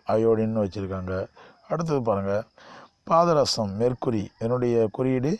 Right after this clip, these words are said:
ஹெச் ஜி. இந்த அப்ப ஹெச் ஜி என்ற குறியீடு எதனுடைய நினைவாக வைக்கப்பட்டதுன்னா, மெர்க்குரி கடவுளினுடைய பேரினுடைய நினைவாக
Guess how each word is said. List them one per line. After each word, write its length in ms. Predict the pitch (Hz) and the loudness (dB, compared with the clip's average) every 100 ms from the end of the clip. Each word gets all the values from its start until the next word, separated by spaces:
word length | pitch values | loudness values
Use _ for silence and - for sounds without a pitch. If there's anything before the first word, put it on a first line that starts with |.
| - - - | -8 -18 -6
ஹெச் 300 | 110 98 101 | -4 -4 -8
ஜி. 320 | 98 101 104 - - - - - _ | -6 -6 -6 -10 -20 -20 -20 -20 _
இந்த 180 | 131 131 | 2 4
அப்ப 240 | 123 127 120 117 117 117 | 4 4 4 6 4 0
ஹெச் 520 | 131 127 147 151 165 | -4 -2 -2 -2 -2
ஜி 220 | 160 170 | 2 2
என்ற 240 | 147 131 | 2 0
குறியீடு 500 | 117 123 123 113 113 - | -2 -2 0 0 0 2
எதனுடைய 460 | 117 135 151 139 | 2 2 2 2
நினைவாக 800 | 127 120 117 117 104 117 104 107 - - - - - | 0 0 2 0 0 0 0 -4 -12 -20 -20 -10 -4
வைக்கப்பட்டதுன்னா, 640 | 110 110 107 104 107 139 | -4 -2 -2 0 0 -2
மெர்க்குரி 560 | 123 127 135 - 151 143 - | 0 0 0 -2 0 0 0
கடவுளினுடைய 800 | 117 113 110 107 107 110 107 - - - - _ | 2 2 0 -2 0 2 0 -4 -16 -20 -20 _
பேரினுடைய 520 | 123 120 120 117 110 107 | 2 2 2 0 -2 -2
நினைவாக 560 | 107 110 104 98 120 | -2 0 0 0 -4